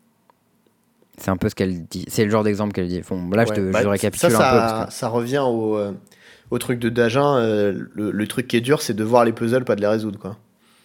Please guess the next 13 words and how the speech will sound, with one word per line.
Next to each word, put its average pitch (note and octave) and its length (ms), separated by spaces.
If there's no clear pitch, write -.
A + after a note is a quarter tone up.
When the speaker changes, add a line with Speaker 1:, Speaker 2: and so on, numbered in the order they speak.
Speaker 1:
C'est B2+ 140
ça, A#2+ 240
mais G2+ 320
elle, C3+ 400
elle, G2+ 400
euh, F#2 560
l'appuie G2 920
imp-, A2 240
de G2+ 160
manière G#2 240
importante G#2 400
sur A#2 320
l'entraînement. G#2+ 480